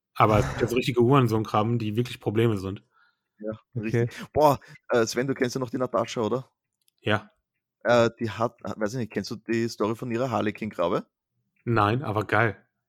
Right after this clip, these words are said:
Speaker 2: Die hatte mal eine Harlequin-Krabbe, also war richtig großes Ding, äh, in einem Paludarium, das heißt, äh, Hälfte Land, Hälfte Wasser.
Speaker 1: Ja.
Speaker 2: Und
Speaker 3: Mhm.
Speaker 2: der hat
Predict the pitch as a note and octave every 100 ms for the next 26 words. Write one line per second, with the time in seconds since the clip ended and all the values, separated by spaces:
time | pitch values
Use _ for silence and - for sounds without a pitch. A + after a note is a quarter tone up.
0 | _ _ _ A#2 A#2+ B2 A#2+ - C#3+ C3+
1 | - A2+ A#2+ A#2+ G#2+ G2 G#2+ - C3 -
2 | G#2 A#2+ - - F#2+ G2 F#2+ - _ _
3 | _ _ E2+ F#2 F2 A2+ - C3 - G#2
4 | A#2 A#2 G#2 - - C3 - _ - -
5 | - - - G2 G2 F#2+ - - G#2 G#2+
6 | G#2+ G#2+ G2+ G2 F#2+ F#2 - G2 - -
7 | F#2 F2+ F2+ - F2+ - F#2 G2 A2 F2+
8 | - F2+ - - - - A2 - - -
9 | _ _ A2+ A#2+ C3+ C3 - - A2+ D#3
10 | C#3+